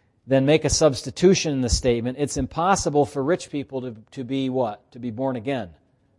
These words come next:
right? If it's impossible to enter the kingdom, and to be, to enter the kingdom, you have to be born again. Just take kingdom out, put born again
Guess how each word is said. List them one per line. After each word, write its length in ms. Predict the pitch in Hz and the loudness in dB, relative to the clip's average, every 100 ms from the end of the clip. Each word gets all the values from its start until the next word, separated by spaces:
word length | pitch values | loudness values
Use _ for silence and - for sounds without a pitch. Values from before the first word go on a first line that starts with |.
| _ - | _ -6
right? 240 | 113 123 | -4 -4
If 160 | 120 - | -8 -12
it's 140 | 120 | -10
impossible 580 | 120 104 147 127 170 160 | -8 -2 0 0 0 0
to 100 | 147 | 0
enter 200 | 143 139 | -2 -4
the 100 | 117 | -6
kingdom, 560 | - 180 190 190 180 175 _ _ - | -6 -2 2 2 2 -2 _ _ -6
and 120 | 123 | -4
to 60 | |
be, 200 | 117 113 104 _ _ _ | -4 -6 -10 _ _ _
to 100 | 147 | -4
enter 160 | 143 131 | -2 -2
the 80 | |
kingdom, 320 | 117 165 160 135 | 0 2 2 -2
you 80 | |
have 180 | 123 139 | -2 -4
to 60 | 131 | -4
be 120 | 127 | -6
born 260 | 113 135 123 | -2 -2 -2
again. 400 | 107 160 160 139 | -2 0 0 0
Just 220 | 139 - | -2 -2
take 200 | 139 120 _ _ _ | -4 -4 _ _ _
kingdom 320 | - 139 123 120 | -8 -4 -4 -4
out, 280 | 147 151 - | 0 -2 -2
put 180 | 135 120 | -8 -4
born 220 | 127 117 | -4 -4
again 260 | 107 113 | -6 -10